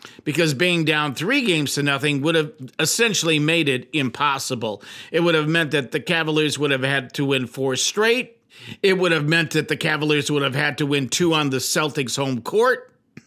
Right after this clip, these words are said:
And it really eliminates any margin of, uh, uh, of, of failure here. I mean, you, you really have no margin of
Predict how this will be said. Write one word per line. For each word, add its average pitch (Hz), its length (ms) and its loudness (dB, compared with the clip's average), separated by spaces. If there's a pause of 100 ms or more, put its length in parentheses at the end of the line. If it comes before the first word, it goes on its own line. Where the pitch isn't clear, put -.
(560)
And 233 200 2
it 220 80 -2
really 262 260 4
eliminates 180 580 2
any 196 240 2
margin 147 600 2
of, 135 340 0
uh, 135 40 2
uh, 123 600 -2
of, 123 280 -2
of 120 260 -6
failure 147 580 -2
here. 107 300 -4
I 117 80 -2
mean, 131 220 -2
you, 156 100 2
you 170 180 0
really 180 420 0 (280)
have 170 200 0
no 175 280 2
margin 151 560 2
of 135 220 -2